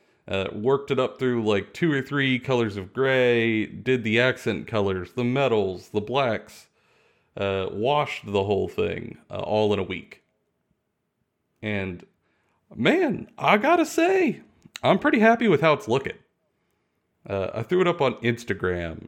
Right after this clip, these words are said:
and it has gotten way more, I hate to use this word, engagement than, uh, most of our other stuff.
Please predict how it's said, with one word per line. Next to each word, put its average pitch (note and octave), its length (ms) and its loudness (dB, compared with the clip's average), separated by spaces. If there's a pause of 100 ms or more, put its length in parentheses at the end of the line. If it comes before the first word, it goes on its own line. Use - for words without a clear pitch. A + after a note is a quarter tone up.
and F2 260 -8
it C#3 180 -2
has A#2 200 -2
gotten G2+ 500 -2
way G#2+ 240 2
more, C#3+ 800 0 (180)
I F2+ 80 -6
hate F#2 220 -8
to - 80 -14
use F2+ 120 -16
this - 160 -18
word, G#2 260 -10 (540)
engagement A2 1300 -2 (300)
than, A#2 340 2
uh, G2+ 400 2
most C3+ 300 0
of G#2+ 100 -4
our G2 140 4
other A2 240 0
stuff. E2+ 460 -6